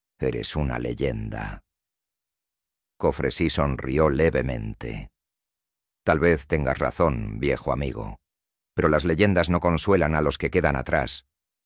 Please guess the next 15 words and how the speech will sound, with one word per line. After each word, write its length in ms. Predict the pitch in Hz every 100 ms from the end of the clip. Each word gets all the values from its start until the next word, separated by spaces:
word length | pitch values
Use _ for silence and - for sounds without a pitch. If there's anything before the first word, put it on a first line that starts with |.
| _ -
Mi 120 | 73
única 260 | 85 82 78
preocupación 560 | 78 80 73 67 85
es 120 | 90 87
mi 120 | 90
familia 800 | - 62 90 80 60 60 53 _ _ _ _
y 100 | 92
lo 100 | 80
que 100 | 82
sucederá 540 | 85 80 76 73 73 69
con 240 | 69 69
ellos». 500 | 73 65 62 - - _ _ _ _ _ _ -
En 100 | 73
ese 200 | 78 90
momento, 600 | 69 69 57 - 58